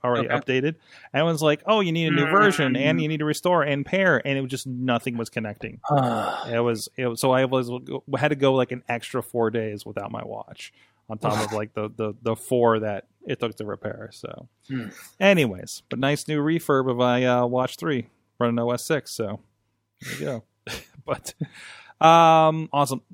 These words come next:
Speaker 1: Dave Ponder, thank you so much for joining us.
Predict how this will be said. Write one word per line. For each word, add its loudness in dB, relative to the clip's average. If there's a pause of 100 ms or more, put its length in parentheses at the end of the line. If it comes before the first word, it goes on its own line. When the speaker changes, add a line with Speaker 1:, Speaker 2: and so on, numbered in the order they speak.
(100)
Speaker 1:
Dave 2
Ponder, 2 (300)
thank 2
you -6
so 2
much 2
for -4
joining 0
us. 0